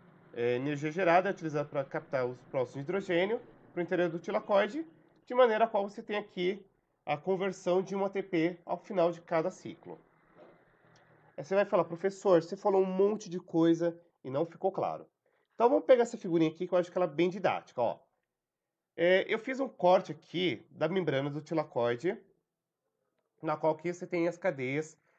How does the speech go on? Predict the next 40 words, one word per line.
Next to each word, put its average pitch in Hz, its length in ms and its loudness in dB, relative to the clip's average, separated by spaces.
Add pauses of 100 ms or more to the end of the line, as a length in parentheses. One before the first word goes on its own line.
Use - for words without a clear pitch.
(320)
transportadoras 185 840 -2
de 180 80 -4
elétrons, 92 500 -6
tá - 80 -14
bom? 117 240 0
Então 156 220 -8
você - 120 -20
tem 131 120 -10
aqui 104 340 -12 (640)
essa 113 220 -10
região 123 260 -4
que 113 120 -14
vai 117 100 -4
fazer 113 240 -8
transporte 104 460 -12
de 92 100 -14
elétrons 208 720 -2
e 143 160 -8
aqui 147 500 -8 (320)
a 151 120 -6
síntese 135 340 -14
de 131 100 -12
A 156 40 -10
T 185 160 -6
P. 76 260 -16
Então 123 220 -8
vamos 175 160 0
lá. 87 120 -6 (520)
Primeiro, 156 400 -2 (480)
você 165 140 -12
tem 202 140 -2
aqui 143 420 -8
essa 123 240 -8
região, 127 580 -6
que - 100 -12
é - 20 -8
uma 131 80 -4
região 120 240 -6
interna, 139 640 0
ou 113 320 -2